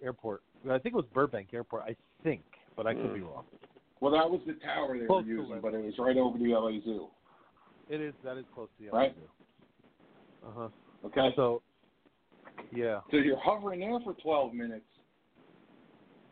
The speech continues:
Speaker 3: Did that contribute
Speaker 1: No.
Speaker 3: to maybe the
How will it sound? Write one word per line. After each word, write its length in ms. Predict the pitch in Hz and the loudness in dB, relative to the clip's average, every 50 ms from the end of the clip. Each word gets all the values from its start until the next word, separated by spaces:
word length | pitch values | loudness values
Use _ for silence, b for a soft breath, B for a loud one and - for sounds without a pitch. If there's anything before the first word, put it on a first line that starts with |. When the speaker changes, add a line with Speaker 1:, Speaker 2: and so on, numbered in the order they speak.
| - - - - - - - - - - - - - - - - - - - - - - - - - - - - - - - - - - - - | -20 -20 -20 -20 -20 -20 -20 -20 -20 -20 -20 -20 -20 -20 -20 -20 -20 -20 -20 -20 -20 -20 -20 -20 -20 -20 -20 -20 -20 -20 -20 -20 -20 -20 -10 -6
Speaker 3:
Did 180 | 147 151 - - | -6 -4 -2 0
that 260 | 175 175 180 - - | 0 0 0 -2 -6
contribute 600 | - 170 156 127 - 170 175 175 170 170 156 139 | -12 -14 -12 -12 -8 -6 -6 -4 -2 0 -2 -2
Speaker 1:
No. 140 | 131 131 127 - - - _ _ _ _ _ _ _ _ _ _ _ - - - - - | -2 -4 -10 -12 -16 -20 _ _ _ _ _ _ _ _ _ _ _ -20 -20 -14 -10 -8
Speaker 3:
to 80 | 165 | -4
maybe 460 | 165 156 165 175 175 175 170 170 156 | 0 4 4 4 4 4 0 0 -2
the 140 | 147 143 143 | -2 -4 -6